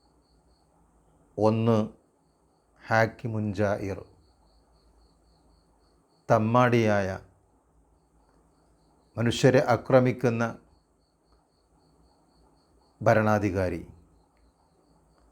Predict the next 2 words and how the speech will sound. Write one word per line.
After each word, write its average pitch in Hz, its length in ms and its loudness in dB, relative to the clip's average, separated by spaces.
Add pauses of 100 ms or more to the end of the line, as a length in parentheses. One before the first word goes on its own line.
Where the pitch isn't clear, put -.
(400)
ഗനിയുൻ 131 560 2 (560)
മുതക്കബ്ബിറുൻ, 117 840 -2